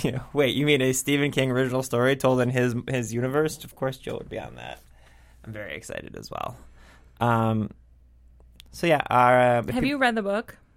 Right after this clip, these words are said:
Speaker 1: Which one?
Speaker 2: Sharp Objects. There's
Speaker 1: I
Speaker 2: no
Speaker 1: have
Speaker 2: Castle Rock book.
Speaker 1: Yeah, as soon as I said
Speaker 2: Adam.
Speaker 1: it, I was like, "Wait, which Stephen
Speaker 2: Sharp
Speaker 1: King
Speaker 2: Objects.
Speaker 1: book?" Um, I have not read the book.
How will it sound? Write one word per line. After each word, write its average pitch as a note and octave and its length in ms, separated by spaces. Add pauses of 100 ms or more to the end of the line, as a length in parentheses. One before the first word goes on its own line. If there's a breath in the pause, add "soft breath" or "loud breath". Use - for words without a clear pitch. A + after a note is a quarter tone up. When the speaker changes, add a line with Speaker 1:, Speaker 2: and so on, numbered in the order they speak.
(320)
Speaker 1:
Which B2 180
one? G#2 280
Speaker 2:
Sharp G3+ 240
Objects. - 440 (500)
There's A3+ 140
Speaker 1:
I - 20
Speaker 2:
no C4 60
Speaker 1:
have A3 80
Speaker 2:
Castle B3+ 260
Rock G#3 240
book. - 180
Speaker 1:
Yeah, D#3+ 200
as D3+ 100
soon F#3+ 140
as F3 100
I D#3 40
said C#3+ 240
Speaker 2:
Adam. A#2+ 80
Speaker 1:
it, - 20
I B2 100
was A#2+ 140
like, B2 320
"Wait, B2 180
which C3 200
Stephen A#3+ 280
Speaker 2:
Sharp G#3 120
Speaker 1:
King A2 100
Speaker 2:
Objects. - 240
Speaker 1:
book?" - 80
Um, C#3 260
I C#3 80
have D#3 220
not B2+ 260
read A2+ 160
the A2 60
book. G#2+ 400